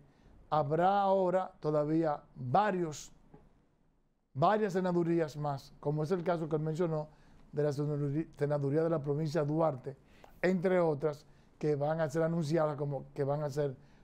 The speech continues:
parte de la alianza. Y eso evidentemente ha cambiado el escenario político.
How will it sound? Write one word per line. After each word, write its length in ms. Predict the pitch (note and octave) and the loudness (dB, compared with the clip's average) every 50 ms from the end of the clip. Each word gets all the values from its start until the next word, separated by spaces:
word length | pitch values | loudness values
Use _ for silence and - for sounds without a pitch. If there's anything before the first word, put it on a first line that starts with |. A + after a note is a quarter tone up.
| - - - | -20 -8 0
parte 300 | - D#3+ D#3+ D3+ D3 C#3+ | 0 0 0 0 -4 -6
de 100 | C#3+ C#3 | -4 -4
la 80 | C3 | -4
alianza. 460 | B2 A#2+ A#2+ A2 - - - - - - _ _ _ _ _ _ _ _ _ _ _ _ _ _ _ _ - | -6 -8 -10 -12 -16 -18 -20 -20 -20 -20 _ _ _ _ _ _ _ _ _ _ _ _ _ _ _ _ 0
Y 160 | F#3 G#3+ B3+ | 2 4 4
eso 200 | C4+ B3+ F#3+ B3 | 4 4 4 4
evidentemente 880 | A#3+ A3+ G#3 G#3+ A3+ G#3+ A#3+ A3+ A3 G3+ F#3+ F3 D3 C3 D3+ D3 D#3+ - - - _ - - - - - - _ _ _ _ _ _ _ _ _ _ _ _ - | 4 4 2 2 2 2 2 2 4 4 0 0 -2 -2 -4 -4 -4 -6 -20 -20 _ -20 -20 -20 -20 -20 -20 _ _ _ _ _ _ _ _ _ _ _ _ 0
ha 200 | E3 F3+ F3 - | 0 0 2 2
cambiado 840 | - G#3 G3 F3+ D3+ D#3 F3 F3+ G3 G3 F#3 E3 C#3 C3 A#2+ A2+ - - - - - - - | 2 2 2 2 0 0 2 4 4 4 2 2 -2 -4 -8 -10 -12 -18 -20 -20 -20 -8 -2
el 100 | D3 D3 | -2 -2
escenario 500 | D3 D3 D3 C#3+ C#3+ D3+ D3+ D3 C#3 A#2+ | 0 0 -2 -2 0 0 0 0 -2 -4
político. 500 | B2+ A#2+ A2 A2 A2 - - - - | -4 -8 -8 -10 -14 -18 -20 -20 -20